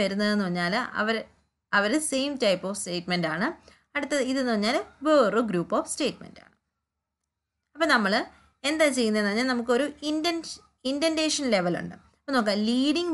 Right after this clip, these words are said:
white space at the beginning of a logical line is used to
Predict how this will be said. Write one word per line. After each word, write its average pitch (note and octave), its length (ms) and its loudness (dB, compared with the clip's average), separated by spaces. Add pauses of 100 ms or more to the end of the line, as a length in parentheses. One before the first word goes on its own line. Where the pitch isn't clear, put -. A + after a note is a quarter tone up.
white A3+ 360 4
space D4+ 380 -2
at A#3+ 120 0
the A3+ 160 0
beginning A3+ 380 -2 (100)
of F#3 180 -4
a A#3 40 2 (120)
logical G3+ 500 -2 (100)
line F#3 320 -2
is G#3 80 -6 (180)
used F3 260 -4 (460)
to B3 60 0